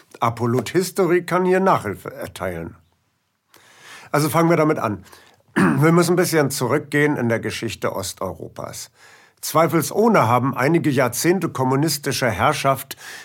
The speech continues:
im Bereich der Sowjetunion politische Strömungen quasi unter einer Eisdecke gehalten, die vor drei Jahrzehnten mit dem Niedergang des Warschauer Paktes aufgetaut sind. Da ergreift im Jahre zweitausendvierzehn ein sogenannter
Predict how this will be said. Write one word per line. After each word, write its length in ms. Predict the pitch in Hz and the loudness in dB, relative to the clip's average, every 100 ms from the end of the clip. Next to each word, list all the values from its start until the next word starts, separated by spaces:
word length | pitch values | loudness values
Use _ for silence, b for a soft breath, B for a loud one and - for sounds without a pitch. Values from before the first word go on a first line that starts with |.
| B | B
im 200 | - 131 | -2 0
Bereich 440 | 120 120 135 170 - | 2 2 2 2 0
der 120 | 165 | -2
Sowjetunion 840 | 135 147 135 135 131 123 131 123 B B B B | 0 0 0 -2 0 2 2 0 B B B B
politische 640 | - 143 190 - 175 170 | 0 2 2 0 -4 -2
Strömungen 760 | 147 - 156 180 208 143 113 - | -4 -4 2 4 4 2 0 -4
quasi 460 | - 131 135 131 | -2 2 2 0
unter 300 | - 127 131 | -2 -2 0
einer 320 | 117 113 104 95 | 0 0 -2 -2
Eisdecke 600 | 139 147 - 117 98 98 | -2 -4 -6 -8 -6 -8
gehalten, 500 | 104 104 131 147 143 B B B - | -4 -2 -2 -2 -4 B B B -8
die 60 | 143 | -6
vor 240 | 147 165 | -2 -2
drei 320 | 120 - 156 | -2 0 0
Jahrzehnten 760 | 196 185 120 - 147 143 120 117 B B - | 2 0 0 0 2 0 -2 -4 B B -6
mit 160 | 127 | -2
dem 160 | 135 135 | 2 2
Niedergang 520 | 180 202 170 151 143 | 4 4 4 2 2
des 180 | 139 - | -2 -2
Warschauer 480 | 120 110 - 104 98 | 0 0 0 0 0
Paktes 720 | - 117 - 117 101 - - _ | -2 -4 -4 -8 -6 -6 -10 _
aufgetaut 760 | 107 117 117 - 101 87 85 | -4 -4 -4 -6 -4 -4 -6
sind. 300 | - 85 - - _ B B B B B B | -10 -10 -12 -18 _ B B B B B B
Da 120 | 165 | 2
ergreift 640 | 175 131 151 180 208 - | 2 2 4 4 2 0
im 160 | - 160 | 0 4
Jahre 320 | 156 156 160 | 4 4 0
zweitausendvierzehn 1120 | - 151 123 127 117 101 - 160 170 - 139 | 0 0 2 0 0 -4 -2 -2 -2 -2 -4
ein 160 | - 117 | -2 -2
sogenannter 760 | 113 123 127 127 123 131 127 | -2 0 0 0 0 0 -2